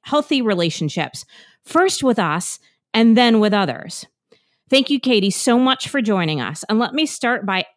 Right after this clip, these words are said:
asking you to explain, what is a love addiction? How do we know if we have a love addiction? And what do you do as a love addiction coach?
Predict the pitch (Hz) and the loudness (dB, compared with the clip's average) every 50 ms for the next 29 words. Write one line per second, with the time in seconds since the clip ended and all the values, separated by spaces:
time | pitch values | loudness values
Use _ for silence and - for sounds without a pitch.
0 | _ - 202 214 - - - 240 220 208 190 185 175 - - 170 160 156 - - | _ -6 -6 -6 -6 -4 -2 0 0 2 0 0 -2 -4 -4 -6 -6 -6 -8 -12
1 | - - 139 135 - - - - 151 - _ _ _ _ _ _ _ - 190 214 | -14 -12 -10 -10 -10 -10 -12 -12 -14 -14 _ _ _ _ _ _ _ -4 -2 -2
2 | 277 - - _ _ - 208 208 196 175 160 156 170 - - 175 180 175 170 170 | -2 -2 -4 _ _ 0 0 2 2 2 0 -2 -6 -8 -6 -6 -4 -4 -2 -4
3 | 165 156 151 - 92 - - - 123 98 82 147 156 - _ _ _ _ _ _ | -4 -4 -6 -6 -8 -10 -12 -14 -12 -12 -10 -10 -12 -12 _ _ _ _ _ _
4 | _ - - 175 190 233 240 269 269 277 262 233 208 190 185 190 190 - 180 175 | _ -12 -6 -4 -2 0 0 0 0 0 0 0 0 0 0 -2 -4 -4 -4 -6
5 | - - 175 165 147 - - 240 277 330 277 226 190 165 160 139 139 139 113 104 | -6 -6 -6 -6 -8 -8 -4 -4 -2 -2 -2 -2 -4 -4 -4 -6 -6 -8 -10 -10
6 | - - - - 127 123 127 160 175 - _ _ _ _ _ _ _ _ - 190 | -12 -12 -10 -10 -10 -8 -8 -10 -10 -12 _ _ _ _ _ _ _ _ -4 -2
7 | 190 196 240 247 269 262 269 262 202 214 208 202 190 196 - 180 170 170 175 175 | -2 0 0 0 0 0 0 0 0 0 0 0 0 0 -2 -4 -4 -4 -4 -4
8 | 170 165 160 160 165 156 - - - - 151 143 - 139 98 - - | -4 -4 -4 -6 -6 -6 -8 -8 -10 -10 -8 -8 -8 -10 -12 -12 -14